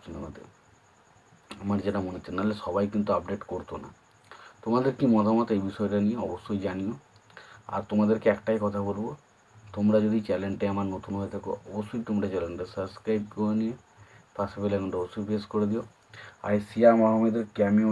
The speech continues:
নিয়ে তোমরা কতটা এক্সাইটেড, সেটা অবশ্যই তোমরা কমেন্ট বক্সে কমেন্ট করে জানিও। আর ভিডিওটি ভালো লেগে থাকলে অবশ্যই তোমরা লাইক, কমেন্ট, শেয়ার করে দিও।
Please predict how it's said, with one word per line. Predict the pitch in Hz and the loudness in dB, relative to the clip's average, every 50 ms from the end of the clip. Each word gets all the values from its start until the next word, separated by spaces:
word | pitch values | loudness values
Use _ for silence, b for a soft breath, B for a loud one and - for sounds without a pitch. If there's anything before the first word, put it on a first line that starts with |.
| 110 | 2
নিয়ে | 107 107 110 104 - | 2 2 0 0 0
তোমরা | 104 104 107 113 113 - - | 2 2 4 4 2 2 0
কতটা | 92 - - - 104 101 95 | -6 -6 -4 -2 -2 -2 -2
এক্সাইটেড, | - - - 104 101 101 113 113 - - | -4 -8 -8 -8 -6 -4 -6 -6 -6 -10
সেটা | - - - - 90 | -14 -8 -8 -6 -6
অবশ্যই | 90 92 95 - 107 101 107 | -6 -8 -8 -8 -8 -4 -2
তোমরা | 104 101 101 98 - | -2 -2 -2 -2 -6
কমেন্ট | 92 95 98 95 90 | -8 -8 -8 -8 -8
বক্সে | 95 92 - - - - | -10 -12 -12 -12 -16 -12
কমেন্ট | - 90 92 95 92 - | -12 -10 -10 -10 -8 -6
করে | 92 92 90 98 | -6 -6 -4 -2
জানিও। | 98 101 107 113 120 - _ _ _ B B B B B B B B B - - | 0 2 2 0 0 -4 _ _ _ B B B B B B B B B -8 -4
আর | 107 104 101 | -2 -2 -2
ভিডিওটি | 107 107 113 110 113 110 104 | 0 2 2 2 2 2 2
ভালো | 104 104 110 110 | 4 4 4 4
লেগে | 110 107 104 113 | 2 2 0 -2
থাকলে | 110 110 107 101 95 | -2 0 2 0 0
অবশ্যই | 98 101 - - 107 101 107 | 0 -4 -6 -8 -6 -4 0
তোমরা | 104 101 101 98 98 92 | 0 2 2 2 2 2
লাইক, | 90 101 101 - - - | 0 0 -2 -4 -4 -4
কমেন্ট, | 101 101 104 104 101 - | -2 0 0 0 0 -2
শেয়ার | 110 101 95 - | -4 -4 -4 -4
করে | - 104 104 101 | -4 -4 -2 0
দিও। | 110 120 | -2 -2